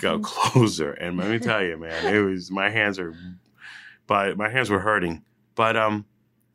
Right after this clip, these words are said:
Speaker 1: I got, uh, strange satisfaction of doing that because I didn't have a clock on me.
Speaker 2: Mm-hmm.
Speaker 1: I didn't have people depend, that I had to depend on. I didn't have vendors I had to depend, I didn't have to depend on nobody.
Speaker 2: Yeah.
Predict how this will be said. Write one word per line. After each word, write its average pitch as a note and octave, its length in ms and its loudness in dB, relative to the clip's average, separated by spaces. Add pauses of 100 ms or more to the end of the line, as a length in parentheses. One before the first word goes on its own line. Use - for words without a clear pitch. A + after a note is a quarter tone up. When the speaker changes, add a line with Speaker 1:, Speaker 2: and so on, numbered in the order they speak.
(200)
Speaker 1:
I A#2 80 2
got, A#2 280 -4 (920)
uh, F#2 160 2
strange B2 480 0
satisfaction A2 720 -2
of F2 180 -10
doing A#2 260 4
that D#2+ 240 -2 (460)
because G2+ 600 -4 (360)
I G#2 80 0
didn't A2 180 0
have G2+ 140 0
a F2+ 60 -12
clock G2+ 420 0
on A#2+ 160 4
me. A#2 260 -2 (320)
Speaker 2:
Mm-hmm. F#3 140 -8
Speaker 1:
I G2 80 -2
didn't G2 160 -2
have F#2 240 -4
people F#2 580 -6 (200)
depend, G#2 420 -6
that G#2 100 -4
I F#2+ 80 -2
had G2+ 100 0
to F2+ 60 -8
depend F#2+ 380 -4
on. A#2 280 0 (220)
I G2+ 120 0
didn't G2+ 160 0
have F2+ 220 -4
vendors G#2+ 380 0
I A2 60 0
had G#2+ 60 -2
to G2+ 100 -4
depend, G2+ 320 -6
I D3 60 0
didn't F3+ 100 0
have C#3 100 -2
to C3 60 -8
depend B2 160 -2
on A2 100 2
nobody. G2+ 420 0 (100)
Speaker 2:
Yeah. E3 180 -8